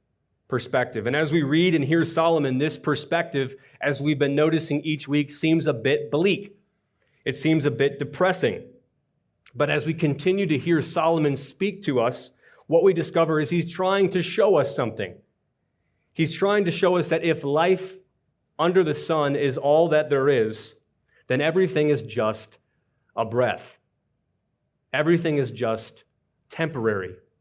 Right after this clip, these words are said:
transient. Everything ultimately would be meaningless.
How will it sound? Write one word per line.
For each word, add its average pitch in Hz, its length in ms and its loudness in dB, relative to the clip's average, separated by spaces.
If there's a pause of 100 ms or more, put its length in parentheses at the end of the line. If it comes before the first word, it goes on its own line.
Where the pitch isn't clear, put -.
(120)
transient. 143 800 -2 (1040)
Everything 151 560 0
ultimately 117 880 -2 (520)
would 113 220 -6
be 120 140 -4
meaningless. 131 800 0